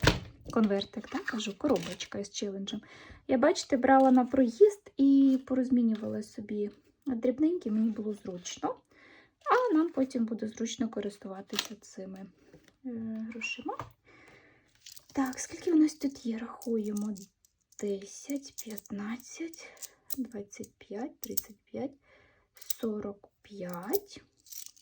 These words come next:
Це що, аж дев'ять свинок виходить у мене? Боже, яка краса. Раз, два, три,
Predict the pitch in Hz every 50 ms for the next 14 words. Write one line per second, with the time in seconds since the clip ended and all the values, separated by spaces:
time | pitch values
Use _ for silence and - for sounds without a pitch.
0 | _ - - - - - - - _ - - - - - _ _ _ - - _
1 | _ _ _ - - - - 208 208 214 - - 214 202 226 220 208 220 214 -
2 | 247 240 247 247 269 - - - 392 480 494 480 - 381 330 330 - - 226 202
3 | 214 - - - 202 202 196 196 202 220 220 _ _ 226 - - 240 - - -
4 | - 302 285 277 262 240 233 - - - 226 - _ _ 226 220 220 - _ _
5 | _ _ _ _ _ _ _ _ _ _ _ _ _ _ _ _ _ _ _ _
6 | _ _ _ _ _ 269 247 226 220 220 - - - - - _ _ _ _ -
7 | 247 226 214 220 247 - - - _ _ _ _ _ _ _ _ - 240 - 220
8 | 220